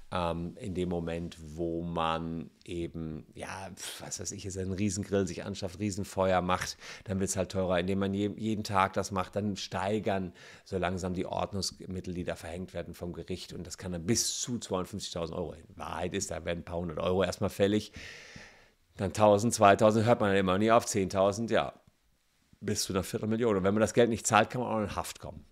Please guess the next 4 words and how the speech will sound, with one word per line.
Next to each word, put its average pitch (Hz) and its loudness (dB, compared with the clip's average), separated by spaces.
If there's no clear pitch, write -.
So, 78 -12
ersatzweise 85 -2
Ordnungshaft. - -8
Sprich, - 6